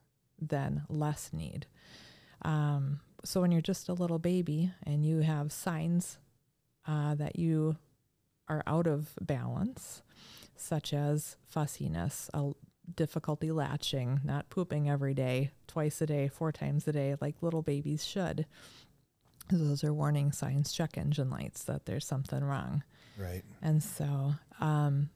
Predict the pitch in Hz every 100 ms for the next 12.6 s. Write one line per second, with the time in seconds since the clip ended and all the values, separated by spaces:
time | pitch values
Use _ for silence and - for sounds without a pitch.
0 | _ 208 160 151 151 170 147 131 - 160
1 | - 156 151 143 147 147 143 147 151 -
2 | 147 - - 156 165 165 165 165 - 180
3 | - 175 170 170 160 151 - 143 139 147
4 | 135 139 147 151 175 208 - - - -
5 | _ _ 135 139 147 147 139 160 160 160
6 | 143 139 - - - - - _ 127 139
7 | 147 156 151 160 147 143 127 131 - 67
8 | 135 - - - - - - - 160 156
9 | - - 156 156 151 160 - - - 143
10 | 139 131 - - 143 - 143 - 151 151
11 | 139 139 123 139 - - - - - -
12 | _ - 156 151 147